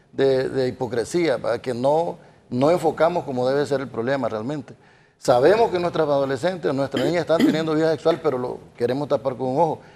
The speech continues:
No enfocamos la educación en eso. ¿Cuál ha sido el éxito en otros países? Porque este problema es mundial.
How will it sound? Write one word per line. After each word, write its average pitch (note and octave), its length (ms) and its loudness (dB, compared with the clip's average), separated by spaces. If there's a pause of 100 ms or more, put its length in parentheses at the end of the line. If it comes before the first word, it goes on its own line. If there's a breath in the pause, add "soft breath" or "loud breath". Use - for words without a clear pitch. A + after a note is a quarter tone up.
(200 loud breath)
No C3+ 300 4
enfocamos F3 480 2
la D#3+ 60 4
educación D3 420 0
en D3 120 -2
eso. E3+ 260 -4 (460 loud breath)
¿Cuál D3 180 6
ha F3 60 6
sido F#3 220 6
el E3+ 80 6
éxito F3+ 280 2
en C#3+ 60 -2
otros D3 260 -2
países? F3+ 300 0
Porque B2+ 240 -4
este C#3 140 -2
problema E3 320 -2
es E3 60 -2
mundial. B2+ 420 -2